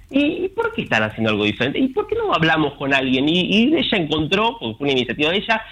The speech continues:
dijo, che, mira, encontré a este que es el principal epidemiólogo sueco, que es el que está de-,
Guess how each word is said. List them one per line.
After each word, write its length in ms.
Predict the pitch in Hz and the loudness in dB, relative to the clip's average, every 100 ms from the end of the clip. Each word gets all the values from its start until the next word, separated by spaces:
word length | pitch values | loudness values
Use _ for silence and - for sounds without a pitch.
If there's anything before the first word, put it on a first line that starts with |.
| - | -20
dijo, 160 | - 240 | -8 -6
che, 140 | 233 277 | -4 0
mira, 180 | 285 | 0
encontré 440 | 254 233 247 247 370 | 0 -2 -2 -2 0
a 60 | 330 | -2
este 220 | - 208 | -2 -2
que 40 | |
es 100 | 196 190 | 0 -2
el 120 | 156 | 0
principal 400 | 156 160 - 247 | -2 -2 -2 -2
epidemiólogo 680 | 196 156 139 165 196 165 123 - | 0 2 2 2 2 0 -2 -2
sueco, 320 | 226 226 151 | -2 -2 -4
que 60 | |
es 80 | 160 | -4
el 100 | 156 | -4
que 80 | - | -4
está 160 | - 180 | -2 0
de-, 180 | 175 | 0